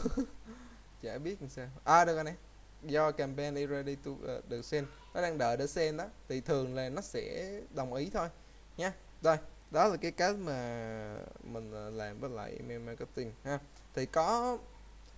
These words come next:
đây là một cái dạng là cold email. Còn, ờ, n-, ờ, để,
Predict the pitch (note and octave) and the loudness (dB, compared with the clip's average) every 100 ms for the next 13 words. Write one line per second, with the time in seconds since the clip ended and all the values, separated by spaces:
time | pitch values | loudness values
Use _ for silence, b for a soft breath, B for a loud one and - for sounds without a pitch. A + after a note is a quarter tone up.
0 | - E3+ F#3+ F3 C#3+ C#3+ G3 C#3 B2 D3+ | 2 6 8 6 4 2 6 6 6 8
1 | D3 - - E3+ E3 E3 D#3+ D#3+ D#3+ D3+ | 8 6 6 8 8 4 2 4 2 0
2 | - - - - C#3+ C3 C3 C3 B2+ B2+ | -8 -20 0 6 8 8 4 -2 -2 -2
3 | C3 C3+ C3+ D3 - - C#3+ C#3 C#3 C3+ | -2 -2 -2 -4 0 4 4 6 4 2
4 | A#2+ B B B B - D#3+ C3+ D#3+ | -2 B B B B -2 8 12 12